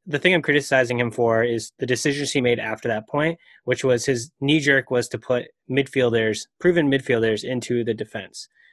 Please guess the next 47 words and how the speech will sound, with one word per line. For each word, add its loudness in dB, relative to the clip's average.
And 0
at 2
the 0
time, 2
it 0
made 2
a 2
lot 2
of 0
sense -10
because -2
a 0
big 2
part 4
of 0
being 2
a 0
center 2
back 0
is -6
just -4
being -2
very 2
disciplined, -4
reading 0
the -2
game, -2
understanding -4
it. -6
So -6
you 0
got 2
Fabinho 2
and 2
even 0
Jordan 0
Henderson -2
that -8
probably -2
do -2
that -2
better -2
than -4
anyone -8
else -10
on -10
Liverpool. -12